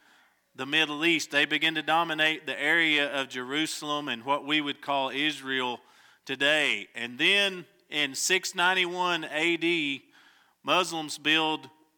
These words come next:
the Dome on the Rock. And here is a picture today of the Dome on the Rock. And it is a shrine, is what we would call it. And it is setting on the, the location where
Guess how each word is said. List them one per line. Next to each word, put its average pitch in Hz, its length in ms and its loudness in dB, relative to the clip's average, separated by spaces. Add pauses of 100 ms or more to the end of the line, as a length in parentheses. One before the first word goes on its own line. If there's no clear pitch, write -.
(400)
the 131 100 -8
Dome 160 320 0
on 160 100 -4
the 156 100 -6
Rock. 143 540 0 (580)
And 127 500 -6
here 165 260 2
is 147 140 -2
a 131 60 -2
picture 175 500 0
today 165 800 0 (680)
of 147 340 0
the 147 80 -4
Dome 156 300 -2
on 156 120 -6
the 147 100 -6
Rock. 160 400 2
And 123 100 -8
it 135 140 -2
is 151 500 -2 (140)
a 120 140 -4
shrine, 160 760 0
is 143 160 -10
what 156 200 -4
we 160 140 0
would 147 200 -6
call 160 320 2
it. 190 200 -6 (640)
And 127 180 -4
it 156 200 2
is 160 280 2
setting 208 760 0
on 190 420 2
the, 151 180 -4 (320)
the 135 120 -6
location 165 800 -2
where 139 380 -4